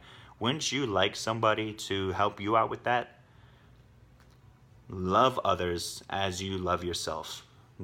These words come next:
Do unto others as you want done unto you. It's peop-, uh, the world calls it karma, but no, man, you're just reaping what you're sowing.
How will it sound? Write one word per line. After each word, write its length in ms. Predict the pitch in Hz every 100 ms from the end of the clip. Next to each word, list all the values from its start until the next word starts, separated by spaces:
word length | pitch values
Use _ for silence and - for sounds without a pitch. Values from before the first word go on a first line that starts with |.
| 92
Do 440 | 107 123 120 101
unto 240 | 107 95 104
others 480 | 95 92 90 87 -
as 420 | 95 90 90 90
you 240 | 92 101
want 340 | 98 98 - 92
done 280 | 95 90
unto 320 | 90 90 87 90
you. 320 | 90 90 85 - - - - - -
It's 720 | 101 95 - - - - - - - - - - - -
peop-, 300 | 131 131 -
uh, 380 | - 98 92 85
the 160 | 87 98
world 340 | 101 131 139
calls 280 | - 135 110
it 100 | 92
karma, 400 | - 123 123 90
but 140 | 90
no, 180 | 101 139
man, 160 | 101 95
you're 140 | 113
just 120 | -
reaping 380 | 98 110 117 101
what 180 | 98 -
you're 80 | 85
sowing. 440 | - 98 92 90